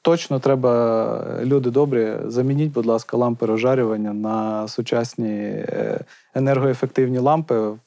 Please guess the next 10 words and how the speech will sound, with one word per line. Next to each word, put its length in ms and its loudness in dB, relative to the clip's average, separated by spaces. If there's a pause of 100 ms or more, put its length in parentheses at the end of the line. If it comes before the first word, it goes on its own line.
минулому 560 0
році 300 2
була 380 2 (300)
дуже 200 0
проста, 340 -2
але 160 4
дуже 200 -2
ефективна 460 -2
програма, 480 0
коли 340 0